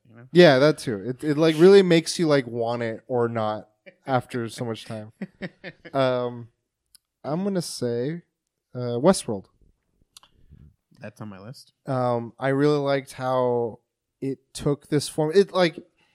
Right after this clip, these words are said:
Speaker 2: it, it had elements of video games to it that I didn't expect,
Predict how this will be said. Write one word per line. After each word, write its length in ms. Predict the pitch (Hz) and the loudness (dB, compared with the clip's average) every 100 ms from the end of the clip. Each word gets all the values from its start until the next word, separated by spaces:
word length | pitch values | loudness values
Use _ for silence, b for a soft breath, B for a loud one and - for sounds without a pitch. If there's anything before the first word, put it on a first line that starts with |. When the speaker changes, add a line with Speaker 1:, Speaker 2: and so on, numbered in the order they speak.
| _ _ | _ _
Speaker 2:
it, 220 | 156 165 - _ | -2 -2 -4 _
it 240 | 139 160 - - | -12 -12 -12 -20
had 380 | - 190 202 - | -10 -4 -2 -2
elements 440 | 165 170 170 175 - | -2 -2 0 -2 -6
of 140 | 131 | -12
video 300 | 127 135 151 | -12 -6 -4
games 320 | 156 156 156 | -2 -4 -4
to 140 | - 156 | -2 -2
it 180 | 156 - | -2 -2
that 100 | 127 | -2
I 80 | |
didn't 220 | 120 131 127 | -2 -4 -6
expect, 540 | - - 117 131 _ | -8 -6 -6 -6 _